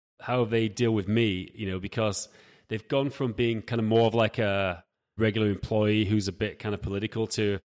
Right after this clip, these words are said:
giving me a lot of crap, to be honest. Like, they, they treat it as a <laughs> business.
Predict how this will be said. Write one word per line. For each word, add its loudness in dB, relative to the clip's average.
giving 0
me 4
a 4
lot 4
of -2
crap, 0
to -12
be -8
honest. -8
Like, -8
they, -2
they -2
treat 0
it 0
as 0
a -6
<laughs> -2
business. -4